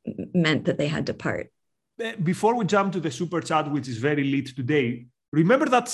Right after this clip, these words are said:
Speaker 2: that discussion they have on the bench when they wait for the audition? So
Speaker 1: Mm-hmm.
Speaker 2: Gosling says,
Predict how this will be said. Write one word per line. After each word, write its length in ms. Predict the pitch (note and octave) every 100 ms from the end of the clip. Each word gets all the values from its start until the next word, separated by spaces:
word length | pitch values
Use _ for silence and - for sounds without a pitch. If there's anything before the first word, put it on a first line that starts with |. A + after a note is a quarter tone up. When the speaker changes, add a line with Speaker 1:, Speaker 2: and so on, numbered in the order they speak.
| - -
Speaker 2:
that 220 | F3 F3
discussion 460 | D#3+ - F#3+ F#3 E3
they 100 | D#3+
have 240 | D3+ D#3
on 120 | D3+
the 80 | C3+
bench 520 | B2 D#3+ D#3+ B2+ - -
when 240 | C#3+ D#3+
they 60 | D#3
wait 280 | C#3+ D#3+ D#3
for 140 | D3+
the 120 | C3
audition? 580 | C#3 A#2+ E3 - B2+ G#2 - _ _ -
So 240 | - G3
Speaker 1:
Mm-hmm. 300 | G3 A#3 D3+
Speaker 2:
Gosling 360 | F#3 A#3 A3 F3
says, 440 | G#3 G#3 G3 -